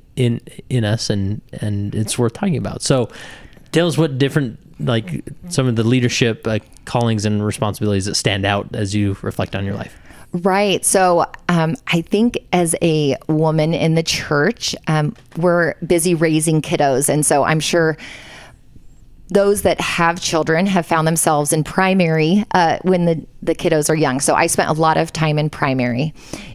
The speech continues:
Speaker 2: in, um, Houston and Dallas. And
Speaker 1: Nice.
Speaker 2: so that was awesome.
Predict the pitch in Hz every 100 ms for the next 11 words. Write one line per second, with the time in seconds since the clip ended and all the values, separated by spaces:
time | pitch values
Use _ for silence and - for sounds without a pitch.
0 | - 165 147 143 143 - 143 147 143 -
1 | - - - - - - 147 - 151 131
2 | - 147 - 139 - - - - - 156
3 | 117 - 151 143 - - - 170 156 156
4 | - 151 165 151